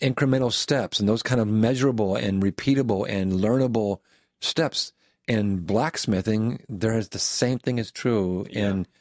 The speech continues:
Speaker 1: interpreting the Bible and other discipleship skills.
Speaker 2: So i-, if you were a disciple of Jesus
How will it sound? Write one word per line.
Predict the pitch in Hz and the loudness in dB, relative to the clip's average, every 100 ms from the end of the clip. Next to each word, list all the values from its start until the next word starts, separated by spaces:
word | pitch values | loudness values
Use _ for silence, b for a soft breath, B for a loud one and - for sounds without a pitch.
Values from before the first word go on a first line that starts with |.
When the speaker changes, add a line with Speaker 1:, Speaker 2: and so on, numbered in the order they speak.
| _ | _
Speaker 1:
interpreting | 101 98 110 104 104 | -8 -2 0 0 0
the | |
Bible | 95 98 87 80 80 | 0 -2 -4 -6 -8
and | - 87 - | -8 -8 -6
other | 110 101 92 | -2 -2 0
discipleship | 95 - 104 92 85 92 - | -2 -2 -4 -4 -8 -10 -10
skills. | - - 98 - - - b | -10 -6 -6 -6 -12 -16 b
Speaker 2:
So | - - 131 123 | -18 -6 -2 0
i-, | 104 139 | -2 -2
if | 135 - | -4 -2
you | 143 | 0
were | 101 98 98 | 0 -2 -2
a | |
disciple | 90 - 98 90 - 92 | -4 -6 -4 -6 -4 -6
of | 87 87 | -6 -8
Jesus | 90 87 87 | -8 -8 -10